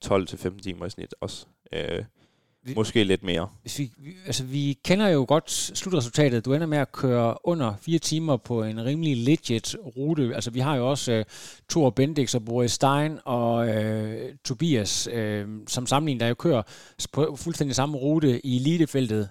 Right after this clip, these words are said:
Speaker 2: Øhm, så, så det er en, en helt legit rute. Vidste du godt, øh, i processen op til, at du godt kunne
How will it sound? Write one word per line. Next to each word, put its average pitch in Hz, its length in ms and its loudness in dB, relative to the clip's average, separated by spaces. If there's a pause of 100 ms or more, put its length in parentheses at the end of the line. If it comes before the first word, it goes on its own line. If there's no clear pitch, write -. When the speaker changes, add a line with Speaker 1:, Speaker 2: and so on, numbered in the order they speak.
(120)
Speaker 2:
Øhm, 113 520 -2
så, 120 220 -6
så 113 60 -6
det 131 160 2
er 135 160 4
en, 139 220 -2
en 123 140 -6
helt 123 400 0
legit 135 380 0
rute. 139 220 -2
Vidste 175 200 -2
du 127 180 -2 (340)
godt, - 500 0 (100)
øh, 113 320 0 (400)
i 117 440 0
processen 135 520 -2
op 151 180 0
til, 135 280 0
at 123 160 -6
du 120 80 -4
godt 143 280 0
kunne 117 300 -4